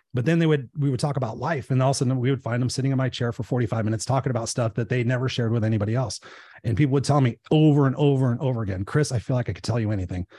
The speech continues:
I'm like, "You could tell me anything. I've heard all sorts of things. I've seen,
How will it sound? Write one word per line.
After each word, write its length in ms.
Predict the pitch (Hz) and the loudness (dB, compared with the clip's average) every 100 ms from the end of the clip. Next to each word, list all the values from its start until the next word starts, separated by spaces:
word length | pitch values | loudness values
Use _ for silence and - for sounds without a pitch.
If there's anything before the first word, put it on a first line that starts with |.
| - - | -8 -2
I'm 60 | |
like, 140 | 143 139 | 0 0
"You 60 | |
could 100 | 131 | 0
tell 140 | 127 180 | 0 2
me 80 | 160 | 2
anything. 240 | 156 123 | 2 0
I've 100 | 104 | -2
heard 360 | - 165 160 - | -2 0 2 0
all 200 | 139 139 | -2 0
sorts 200 | 147 135 | 0 -2
of 80 | 131 | -2
things. 220 | 123 107 | -2 -2
I've 140 | 104 | -4
seen, 520 | - - 160 156 147 | -8 -2 2 2 2